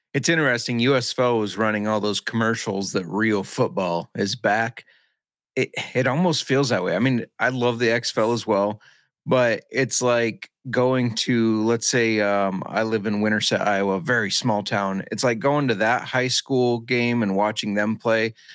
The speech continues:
compared to going up to one of the Des Moines schools like Johnston or one of those big schools. Like, there's an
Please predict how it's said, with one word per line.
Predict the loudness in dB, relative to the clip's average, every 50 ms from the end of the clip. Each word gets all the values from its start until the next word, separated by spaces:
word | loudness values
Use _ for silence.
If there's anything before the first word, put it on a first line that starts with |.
| -20 _ _
compared | -2 0 0 2 2 2 0 0 -2
to | -4 -4
going | -2 0 0 2 2 0
up | 0 -2 -4 -6
to | -4 -2
one | 0 0 0
of | 0
the | -2 -2
Des | -2 -2
Moines | 0 2 2 2 2 2 0
schools | -2 -2 -2 -2 -2 0 0 0 0
like | -2 -4 -4 -4
Johnston | -2 -2 0 0 0 0 -2 -2 -4 -4 -2 -2
or | -2 0 0
one | 0 0
of | 0
those | 0 0 -2 -4
big | _ -4 -4 -2 -2
schools. | -4 -2 0 0 0 0 0 -2
Like, | -2 -4 -4 -10 -20 -20 -20 -20 -20 _ _
there's | 0 2 2 0 0
an | -2 -4